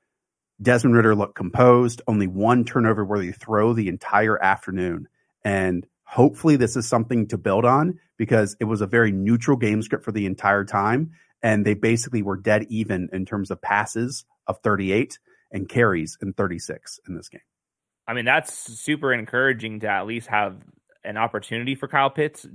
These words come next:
Speaker 2: to get out there. I think that that's probably the big storyline here. Was there, did Kyle Pitts himself look any better? Like, obviously we, we've had that gate issue, um, or was it just simply that they were allowing him to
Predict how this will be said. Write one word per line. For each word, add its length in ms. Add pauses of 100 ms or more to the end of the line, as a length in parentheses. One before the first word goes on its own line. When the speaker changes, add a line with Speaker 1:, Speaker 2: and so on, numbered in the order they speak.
(100)
Speaker 2:
to 120
get 160
out 260
there. 220
I 80
think 160
that 220
that's 180
probably 160
the 100
big 180
storyline 680 (480)
here. 400
Was 300
there, 380
did 280
Kyle 220
Pitts 240
himself 560 (280)
look 360 (320)
any 240
better? 400
Like, 160
obviously 380
we, 240
we've 160
had 160
that 180
gate 200
issue, 480 (380)
um, 360
or 100
was 120
it 100
just 180
simply 340
that 160
they 80
were 120
allowing 460
him 260
to 200